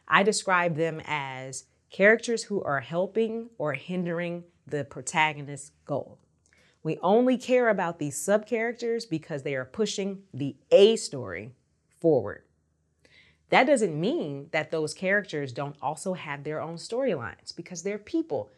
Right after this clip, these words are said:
and they should be doing things other than walking around behind your protagonist all day,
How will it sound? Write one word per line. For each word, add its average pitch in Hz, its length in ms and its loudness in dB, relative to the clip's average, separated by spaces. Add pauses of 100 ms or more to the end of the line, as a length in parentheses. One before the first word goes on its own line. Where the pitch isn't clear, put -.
(220)
and 147 100 -4
they 180 100 2
should 294 340 2
be 214 80 4
doing 160 300 -2
things 143 400 -8
other 151 200 -2
than 139 180 -8
walking 127 320 -6
around 143 280 -8
behind 139 320 -12
your 147 100 -8
protagonist 185 600 -10
all 110 140 -8
day, 104 240 -16